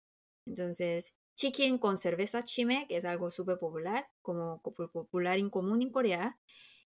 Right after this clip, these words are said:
pero dice que en Corea hay diez veces más, eh, más la tienda de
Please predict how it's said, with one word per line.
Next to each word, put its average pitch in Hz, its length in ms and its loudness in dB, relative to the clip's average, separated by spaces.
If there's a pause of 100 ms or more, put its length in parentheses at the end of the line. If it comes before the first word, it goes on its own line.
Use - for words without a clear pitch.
pero 202 200 8
dice 262 360 4
que 254 340 6
en 208 120 2
Corea 247 540 6
hay 220 200 8
diez 277 280 4
veces 339 280 2
más, 285 480 4 (800)
eh, 185 560 4
más 226 500 2
la 196 180 4
tienda 269 400 6
de 294 340 8